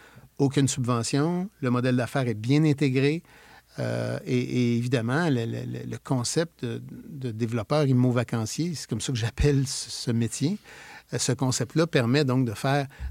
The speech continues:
des opérations de vente de terrain, euh, pour des chalets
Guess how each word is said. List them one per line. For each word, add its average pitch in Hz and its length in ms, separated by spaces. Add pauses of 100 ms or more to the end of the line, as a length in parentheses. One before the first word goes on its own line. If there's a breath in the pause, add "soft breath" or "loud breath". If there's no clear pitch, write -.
des 123 160
opérations 123 560
de 123 100
vente 135 300
de 131 80
terrain, 123 480 (600 soft breath)
euh, 120 580 (220)
pour 127 120
des 120 140
chalets 123 340